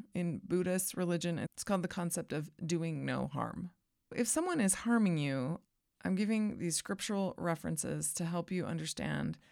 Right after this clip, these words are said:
that, biblically speaking, God gives us justification for protecting ourselves from harm.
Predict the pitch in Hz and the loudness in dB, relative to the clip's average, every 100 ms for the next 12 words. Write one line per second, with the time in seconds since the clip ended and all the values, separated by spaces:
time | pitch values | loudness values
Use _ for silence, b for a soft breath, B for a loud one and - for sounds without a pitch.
0 | b b - 156 151 - _ _ _ - | b b -4 0 0 -4 _ _ _ 2
1 | 214 247 240 202 185 - 240 240 - 151 | 4 4 2 2 2 0 2 0 0 -4
2 | 139 143 - - _ _ _ _ _ 185 | -2 -2 -4 -10 _ _ _ _ _ -4
3 | 180 175 170 170 - _ 180 180 165 - | 0 2 2 -2 -6 _ -2 -2 -2 0
4 | 165 160 - 175 175 170 175 175 - 151 | 0 0 -4 0 0 2 -2 -4 -4 -2
5 | 147 160 156 180 - - 165 170 160 147 | -2 0 0 -2 -4 -4 0 2 0 -2
6 | 156 156 147 147 117 123 139 180 _ _ | -2 0 0 0 0 0 -2 -8 _ _
7 | - 117 110 - - - - | -6 -2 -2 -4 -6 -6 -8